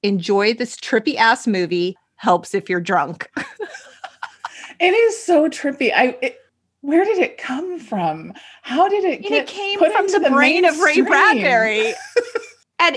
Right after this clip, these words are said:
Speaker 1: in case you don't believe us because you've never seen this film, I Googled The Electric Grandmother and some blog posts popped up.
Speaker 2: <laughs>
Speaker 1: And my favorite was one by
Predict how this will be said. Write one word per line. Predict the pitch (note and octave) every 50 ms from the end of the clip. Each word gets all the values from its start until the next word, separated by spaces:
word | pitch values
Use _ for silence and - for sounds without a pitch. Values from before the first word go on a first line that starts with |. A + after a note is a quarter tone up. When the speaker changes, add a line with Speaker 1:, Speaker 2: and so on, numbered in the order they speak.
| - _ _
Speaker 1:
in | - E4 F4
case | - E4+ F#4 G4+ A#4 - -
you | C5 A4+
don't | G4+ F4 E4 D#4
believe | D#4+ D4 A#3 G#3+ G#3 F#3+
us | G#3+ A3+ -
because | - G#3+ B3 G#3 G3+
you've | - G#3+ -
never | G#3+ G#3 G3 F#3+ F#3+ G#3+ A#3+
seen | A#3 - A#3+ G#3 A3
this | G#3 G3+ A3+ -
film, | - - F3+ E3 D#3+ E3 F3+ F#3 - - _ _ _ _ _ _ _ _ _ _ -
I | B3 C4 C4+
Googled | B3+ - - E4+ F4 F#4 F#4 D#4+ E4 C4 A3 G3+ F3+
The | A3 F#3+
Electric | F#3 F#3 F3+ G3 - - A3+ F#3
Grandmother | - G3+ F#3 F#3 F3+ F3 E3 E3 E3+ - - -
and | B3+ C4 B3
some | - F4+ E4+ E4+
blog | F4 F#4 G4 G#4 G#4+ G#4
posts | - - A3 D#3+ - - - -
popped | _ - - E3+ - - - _ -
up. | D#2 D#2 - - - - - F5
Speaker 2:
<laughs> | - - - -
Speaker 1:
And | C4 C4+ C#4
my | E4+ F#4 G4+ G#4 - - - _ _
favorite | - D#4 E4+ F#4 G4 G#4+ G4 A#3+ G3+ F3+ C#3+ E3 D#3 - -
was | - A#3+ C4+ C4+ C4
one | C4 A#3+ A#3+ B3 B3+ B3+ B3+ B3+ B3+ C4 C4 _ - - - - - - _ _
by | F#3 F#3 - A#3 A3+ A3+ A3 A3 A3 A3 A3 A3 G#3+ -